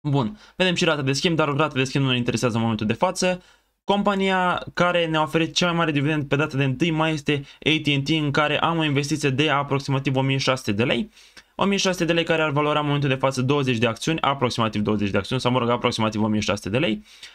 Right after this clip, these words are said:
Am încasat douăzeci și trei douăzeci și șase, tind să cred că această lună este cea mai bună lună a mea de încasare a dividendelor, da?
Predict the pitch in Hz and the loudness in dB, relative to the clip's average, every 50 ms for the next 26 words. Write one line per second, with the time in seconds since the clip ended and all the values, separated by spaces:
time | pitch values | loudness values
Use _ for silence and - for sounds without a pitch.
0 | - - - 170 185 185 180 175 180 175 180 175 165 151 170 170 170 160 160 - | -10 -2 0 0 2 2 0 0 0 0 0 0 0 2 0 0 2 0 -2 -2
1 | - - - 156 147 143 143 143 131 135 120 - - 175 165 - - 165 160 160 | -2 -2 -2 0 0 0 0 0 0 -2 -2 0 0 -2 -2 0 -2 -2 -4 -4
2 | - - _ _ _ - 185 190 180 180 180 165 170 175 175 170 - - 160 147 | -10 -20 _ _ _ -2 -2 -2 0 0 -2 -2 0 0 0 -2 0 -2 -2 0
3 | - - 160 156 - 156 147 147 147 143 143 143 - 117 107 - - 160 160 151 | 0 -2 -2 0 0 0 0 0 0 0 -2 -2 -4 -6 -4 -2 0 0 0 0
4 | 135 143 147 143 143 147 143 139 139 143 143 143 143 - _ _ _ - 117 120 | 0 0 0 0 0 0 0 0 0 0 -2 -2 -6 -10 _ _ _ -8 -2 0
5 | 139 147 151 143 143 - - 131 127 131 127 - - 139 135 127 120 120 110 120 | 0 0 0 -2 -6 -2 -2 0 2 0 0 2 0 0 0 2 0 0 0 2
6 | 120 120 127 117 107 104 104 104 104 95 120 127 127 - | 2 2 0 0 0 0 0 0 2 2 0 0 -2 -4